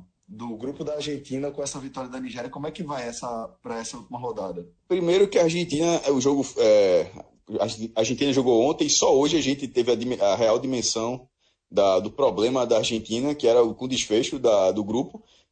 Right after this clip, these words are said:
Speaker 2: Islândia e Nigéria, e a Argentina torcia ou por empate ou por vitória da Nigéria.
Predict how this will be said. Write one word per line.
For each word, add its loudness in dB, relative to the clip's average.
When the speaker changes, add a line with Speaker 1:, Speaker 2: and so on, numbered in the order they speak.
Speaker 2:
Islândia 0
e 4
Nigéria, 4
e -2
a 4
Argentina -2
torcia 0
ou 2
por -2
empate -2
ou 2
por -2
vitória 0
da -2
Nigéria. 0